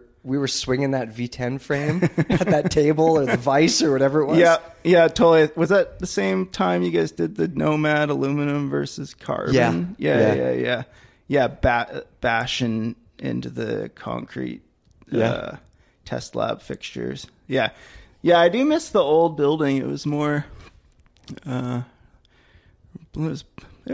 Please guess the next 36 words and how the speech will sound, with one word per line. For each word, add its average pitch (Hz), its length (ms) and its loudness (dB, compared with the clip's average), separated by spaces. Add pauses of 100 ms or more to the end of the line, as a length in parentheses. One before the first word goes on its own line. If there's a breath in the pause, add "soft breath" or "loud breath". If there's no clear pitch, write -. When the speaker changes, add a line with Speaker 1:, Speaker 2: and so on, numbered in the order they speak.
(260)
Speaker 2:
I 151 60 0
mean, 151 180 4
we're 160 80 2
still 143 320 2
quite 131 320 0
blue 131 180 -2
collar, 113 380 -2
but 123 160 -4
that 123 160 -4
place 123 260 -6
was 120 160 -12
really 110 240 -8
blue - 260 -12
collar, - 380 -12
Speaker 1:
That - 140 -2
place 185 160 -2
Speaker 2:
for 170 80 -2
Speaker 1:
had 143 100 -4
Speaker 2:
sure. - 20 -8
Speaker 1:
character. 131 320 2
Speaker 2:
<laughs> 226 40 -10
Speaker 1:
It 185 100 -6
was - 180 4
Speaker 2:
Yeah. 262 60 2
Speaker 1:
like 220 80 0
an 202 80 -2
old 170 160 0
cannery 165 500 -4
or 85 60 -6
something 98 300 -10
like 90 160 -10
that, 98 120 -2
Speaker 2:
Yeah, 127 80 0
Speaker 1:
wasn't 123 200 0
it? - 180 -12
Speaker 2:
exactly. 120 800 -10